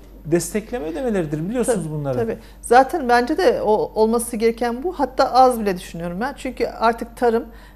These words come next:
Speaker 2: e, sizle mi konuşmuştuk işte bir kamyon buğday üretiyorsunuz, bir tane telefon alıyorsunuz. Yani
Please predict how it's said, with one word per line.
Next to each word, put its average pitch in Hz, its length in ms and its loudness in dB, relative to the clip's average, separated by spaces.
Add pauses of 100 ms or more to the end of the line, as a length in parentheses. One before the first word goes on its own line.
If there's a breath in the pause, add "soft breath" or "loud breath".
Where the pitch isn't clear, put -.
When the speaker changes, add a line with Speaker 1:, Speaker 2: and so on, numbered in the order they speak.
Speaker 2:
e, 175 280 -2
sizle 220 560 0
mi 240 100 2
konuşmuştuk 208 540 -2
işte 202 200 -4
bir 214 240 -2 (120)
kamyon 214 420 0
buğday 226 260 4
üretiyorsunuz, 190 520 -4
bir 226 60 -10
tane 220 240 -2
telefon 240 320 2
alıyorsunuz. 170 520 -4
Yani 202 260 -2